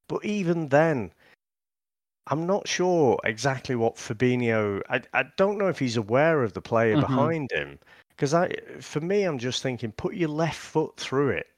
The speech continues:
Speaker 1: You know, that, that was the right thing to do, and he try-, he lets the ball run across him, tries to get it away with his right foot, but, y-, you know, the, <sighs> the, the guys, again,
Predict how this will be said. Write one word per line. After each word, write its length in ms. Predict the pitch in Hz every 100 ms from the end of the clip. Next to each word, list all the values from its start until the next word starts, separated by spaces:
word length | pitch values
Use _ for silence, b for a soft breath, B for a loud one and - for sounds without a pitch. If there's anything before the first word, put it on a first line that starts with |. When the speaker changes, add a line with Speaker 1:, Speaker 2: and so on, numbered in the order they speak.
| _ _
Speaker 1:
You 100 | 123
know, 160 | 113 117
that, 220 | 135 - _ _ _ _ _ _ _
that 200 | 131 156
was 160 | 151 131
the 80 | 127
right 280 | 131 127 80
thing 200 | 123 113
to 120 | -
do, 180 | 104 120
and 100 | 104
he 80 | 101
try-, 340 | - 151 156 -
he 120 | 131
lets 400 | 139 156 - -
the 100 | 131
ball 300 | 113 131 131
run 260 | 113 120 120
across 480 | 107 - 131 - -
him, 240 | 73 76 - B _ _ _ -
tries 360 | 139 139 135
to 60 | 120
get 160 | 113 101
it 120 | -
away 300 | 98 98 95
with 100 | 90
his 220 | 90 85
right 280 | 95 101 -
foot, 320 | - 80 - -
but, 300 | 101 - - _ -
y-, 120 | - -
you 200 | 120 107
know, 200 | 82 78
the, 120 | - - -
<sighs> 1200 | - - - _ _ _ _ _ _ _ _ -
the, 180 | 107 -
the 160 | 101 92 _ _ -
guys, 580 | 104 107 98 87 - -
again, 500 | 98 98 104 95 87